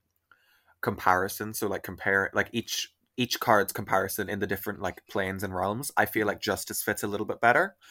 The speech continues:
Um, but in, like, actual practical terms, I do actually feel like strength is the better a-, of the, the better of the two is the eighth card.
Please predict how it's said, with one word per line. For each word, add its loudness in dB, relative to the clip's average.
Um, 4
but 8
in, 6
like, 6
actual 6
practical 4
terms, 2
I 2
do 2
actually -4
feel -2
like -2
strength -2
is -2
the 0
better 4
a-, -2
of 0
the, -6
the -6
better 2
of -4
the -2
two 0
is -6
the -8
eighth -6
card. -6